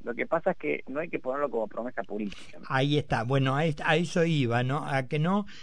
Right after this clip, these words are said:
Speaker 2: sea un desborde de optimismo que después trae la frustración de que no fue.
Speaker 1: Exactamente. Sí, no tenés que tratarlo como una promesa política, pero sí vos podés decir, bueno, me parece a mí
Speaker 2: Claro.
Speaker 1: que para tal fecha estaríamos,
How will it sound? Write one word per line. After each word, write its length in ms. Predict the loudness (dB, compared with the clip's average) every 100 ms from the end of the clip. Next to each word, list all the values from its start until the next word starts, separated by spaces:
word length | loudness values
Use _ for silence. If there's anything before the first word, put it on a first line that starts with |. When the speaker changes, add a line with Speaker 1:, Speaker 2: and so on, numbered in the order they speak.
| -12
Speaker 2:
sea 300 | -6 0 2
un 140 | 2
desborde 680 | 4 4 4 4 4 2 4
de 80 | 2
optimismo 720 | 2 2 4 6 4 6 4
que 80 | 4
después 340 | 2 2 0 0
trae 280 | 2 2 2
la 160 | 0
frustración 760 | -2 -2 -2 0 0 2 2 2
de 120 | 2
que 80 | 0
no 120 | 4
fue. 240 | 4 4 2 -10 -12 -12 -12 -12 -12 -12 -12 -12 -8 -4
Speaker 1:
Exactamente. 580 | 2 2 2 -2 -2 -8 -12 -12 0
Sí, 180 | 2 4
no 140 | 4
tenés 140 | 4 2
que 80 |
tratarlo 260 | 4 4 4
como 80 | 4
una 80 | 2
promesa 300 | 2 0 0
política, 360 | 0 0 -2
pero 220 | -2 -4
sí 100 | 2
vos 140 | 2 4
podés 180 | 2 0
decir, 120 | 0
bueno, 180 | 0 -2
me 160 | -2
parece 560 | 2 4 4 2 2 0
a 80 | 0
mí 380 | 0 -4 -4 -8 -12 -10
Speaker 2:
Claro. 280 | -8 -8 -6
Speaker 1:
que 180 | -2 0
para 260 | 2 2 2
tal 300 | 2 0 0
fecha 340 | -2 -2 -2
estaríamos, 560 | -4 -4 -4 -4 -8